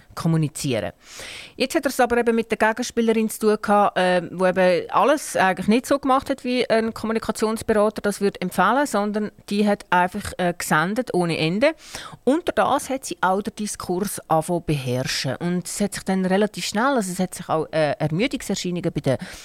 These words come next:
Journalisten gezeigt. Die haben dann irgendwann gefunden, so, hm, also jetzt haben wir dann genug Spiesshäckchen und so. Und, äh, es ist auch so als Journalist, wenn man dann eben nicht genau das geschrieben hat, was sie wollen hat, dann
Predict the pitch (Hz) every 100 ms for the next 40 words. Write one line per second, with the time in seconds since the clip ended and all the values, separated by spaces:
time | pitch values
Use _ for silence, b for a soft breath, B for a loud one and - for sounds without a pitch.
0 | B B - 180 165 143 190 240 269 -
1 | 220 190 202 226 202 185 180 190 185 185
2 | - 185 185 180 190 160 160 185 185 160
3 | 170 170 165 147 139 - 202 254 - 233
4 | - 220 233 - 240 233 233 - 208 269
5 | - B B B B B B 247 240 247
6 | 240 233 233 226 226 226 240 240 226 247
7 | 240 240 262 247 233 240 - 233 226 220
8 | 214 220 - 220 214 208 214 208 - 208
9 | 240 269 220 226 196 202 214 202 180 208
10 | 247 247 - - 196 196